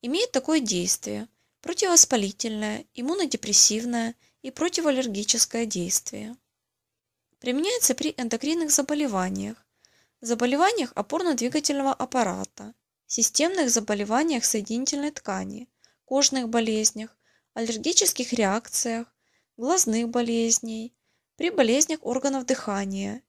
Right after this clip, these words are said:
гематологических заболеваний, онкологических заболеваний в качестве паллиативной терапии, при отечном синдроме, заболеваниях желудочно-кишечного тракта, нервной системы, также при трансплантации органов.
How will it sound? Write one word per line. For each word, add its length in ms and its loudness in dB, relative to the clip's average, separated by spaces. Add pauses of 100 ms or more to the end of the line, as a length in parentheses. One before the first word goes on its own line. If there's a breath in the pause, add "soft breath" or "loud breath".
(160)
гематологических 1040 0
заболеваний, 920 -4 (540)
онкологических 880 2
заболеваний 720 -2
в 60 -14
качестве 500 -2
паллиативной 640 -2
терапии, 640 -6 (560)
при 140 -4
отечном 560 0
синдроме, 760 -2 (580)
заболеваниях 640 2
желудочно-кишечного 1000 2
тракта, 640 -12 (340)
нервной 360 0
системы, 760 0 (160)
также 320 2
при 240 0
трансплантации 960 -2
органов. 580 -8